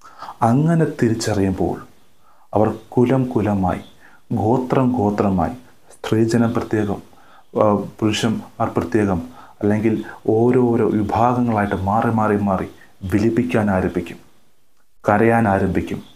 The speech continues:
ആ സമയത്തുള്ള അവിടെ പ്രാർത്ഥനയുടെ മറുപടിയായി ദൈവം അവരെ വീണ്ടും അംഗീകരിക്കും.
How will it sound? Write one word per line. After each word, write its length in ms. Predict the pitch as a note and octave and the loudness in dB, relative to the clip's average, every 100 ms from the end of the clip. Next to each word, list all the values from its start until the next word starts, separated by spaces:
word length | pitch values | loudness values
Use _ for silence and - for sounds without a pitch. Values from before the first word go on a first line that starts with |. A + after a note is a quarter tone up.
| - - - - - - - - - - - - - - - - - - - - - - | -20 -20 -20 -20 -20 -20 -20 -20 -20 -20 -20 -20 -20 -20 -20 -20 -20 -20 -20 -20 -10 0
ആ 140 | A#2 E3 - - | 2 2 -4 -10
സമയത്തുള്ള 680 | - B2+ A#2+ A#2+ - F#2+ E2+ - - - - - | -2 0 2 0 -2 -4 -2 -4 -8 -20 -8 0
അവിടെ 240 | A2 A#2 - | 2 0 -2
പ്രാർത്ഥനയുടെ 880 | - G#2 A#2+ B2+ - D3 C#3+ C#3 B2+ | 0 2 2 0 -2 0 2 2 0
മറുപടിയായി 760 | A2 G2 G2+ G#2+ G2 F2+ E2 - - - - - - - - | 0 0 -2 -2 -2 -2 -4 -6 -20 -20 -20 -20 -20 -20 -10
ദൈവം 500 | G2+ G#2+ A2 A#2 A#2 - | -6 0 0 2 0 0
അവരെ 220 | G#2 G#2+ G2+ - | 0 0 -2 -4
വീണ്ടും 500 | - A#2 B2 - G#2+ G2+ | -2 0 0 0 -2 -2
അംഗീകരിക്കും. 600 | G2 F#2+ F2+ F2 D#2+ - | -2 -2 0 0 0 -8